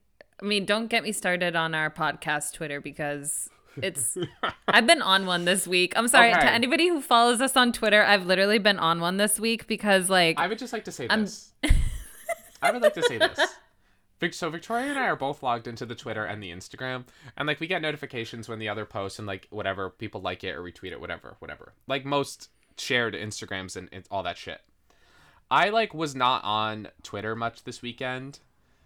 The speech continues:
Speaker 2: because, like, it was my birthday weekend, my boyfriend was in town, I was, like, doing a bunch of stuff, so I just, like, wasn't on my phone as much.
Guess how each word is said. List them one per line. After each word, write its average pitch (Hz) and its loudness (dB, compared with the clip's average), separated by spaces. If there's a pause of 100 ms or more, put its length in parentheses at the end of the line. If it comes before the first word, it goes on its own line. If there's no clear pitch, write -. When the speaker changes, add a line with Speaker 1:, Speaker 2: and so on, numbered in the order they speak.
(200)
Speaker 2:
because, 123 -6
like, 110 -6 (300)
it 127 -4
was 123 -4
my 131 -2
birthday 120 -6
weekend, 113 -4
my 107 -6
boyfriend 104 -6
was 101 -10
in 110 -12
town, 101 -6
I 95 -6
was, 98 -10
like, 104 -10
doing 101 -10
a 101 -10
bunch 101 -12
of 101 -16
stuff, 98 -8
so 113 -8
I 104 -8
just, 110 -12
like, 104 -10
wasn't 101 -6
on 107 -8
my 98 -4
phone 92 -10
as 95 -14
much. 139 -10